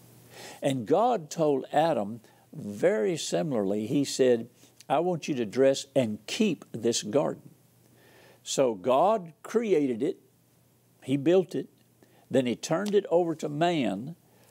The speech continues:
to dress it and to keep it. Now let's define these two words. I think it'll help you. To dress, now listen to this, write it down if you want to. To dress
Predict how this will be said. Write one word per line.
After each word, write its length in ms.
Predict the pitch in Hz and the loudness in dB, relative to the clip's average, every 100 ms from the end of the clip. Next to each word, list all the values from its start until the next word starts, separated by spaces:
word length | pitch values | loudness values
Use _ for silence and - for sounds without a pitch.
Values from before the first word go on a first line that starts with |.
| _ - | _ -4
to 120 | - | -4
dress 380 | 95 135 143 - | 0 0 2 -2
it 100 | - | -2
and 160 | 127 | -2
to 60 | 107 | -2
keep 260 | - 135 - | 0 -2 0
it. 80 | |
Now 120 | 107 131 | 0 2
let's 200 | 208 - | 0 0
define 500 | 160 - 170 151 131 | -8 -2 0 0 -2
these 220 | 123 - | -6 -6
two 220 | - 127 | -4 -2
words. 640 | 98 107 92 76 - - _ _ - | 2 2 2 -2 -8 -16 _ _ -4
I 100 | 110 | -4
think 240 | 123 107 | -4 -6
it'll 160 | 107 95 | -4 0
help 260 | 104 87 | 0 0
you. 120 | - - _ - - - - - - | -6 -16 _ -20 -20 -20 -20 -14 -2
To 120 | 147 | -2
dress, 840 | 117 143 214 143 117 - - - _ _ _ _ _ _ _ - | 0 2 4 2 0 -4 -8 -10 _ _ _ _ _ _ _ -6
now 100 | 107 | 0
listen 340 | 123 170 226 143 | 0 0 -2 -2
to 60 | |
this, 140 | 110 107 | -2 0
write 220 | 120 156 | 0 0
it 40 | |
down 220 | 165 170 | -2 -2
if 100 | 139 131 | -4 -4
you 100 | 110 | -4
want 220 | 113 - | -4 -6
to. 220 | 101 113 _ _ _ - | -6 -6 _ _ _ -6
To 120 | 117 | -6
dress 760 | 107 180 208 110 127 - - | 0 2 4 2 -2 -8 -10